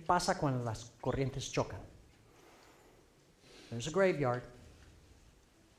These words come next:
but there's also a garden. A un cementerio y un jardín. We're living in very turbulent times, people.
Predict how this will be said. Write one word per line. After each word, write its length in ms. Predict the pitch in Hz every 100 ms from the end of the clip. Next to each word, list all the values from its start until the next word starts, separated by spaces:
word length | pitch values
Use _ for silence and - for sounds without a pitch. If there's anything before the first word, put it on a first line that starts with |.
| _ - - - - - - - -
but 100 | 123
there's 200 | 127 127
also 340 | 127 117 135 117
a 40 |
garden. 380 | 107 110 101 98 - - - - - - - - _ - - - - - _ -
A 60 | 123
un 80 |
cementerio 640 | 117 117 104 104 156 170 170 143
y 80 |
un 80 | 120
jardín. 360 | 98 110 101 87 - - - - 143 139 - - - - - - - - - - - - - - - - -
We're 300 | 143 151 214
living 600 | 226 185 185 170 131 110 - - - 143
in 160 | 139
very 520 | 113 117 151 151 147 147 - - - - -
turbulent 600 | - 151 147 123 113 110 - - -
times, 540 | - 117 104 95 -
people. 420 | - 110 - -